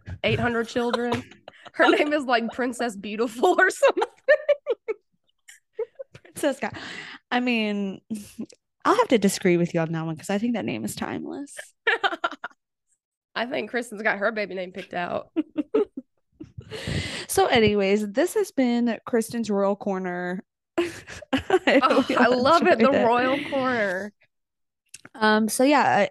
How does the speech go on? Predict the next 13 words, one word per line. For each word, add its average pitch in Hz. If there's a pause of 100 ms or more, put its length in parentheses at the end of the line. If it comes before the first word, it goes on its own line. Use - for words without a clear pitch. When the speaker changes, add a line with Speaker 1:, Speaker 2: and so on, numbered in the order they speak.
(120)
Speaker 2:
I'll 208
come 302
back 277
eventually 233
with 220
a 220
little 214
review 220
and 233
I'll 214
let 214
you 226
know 202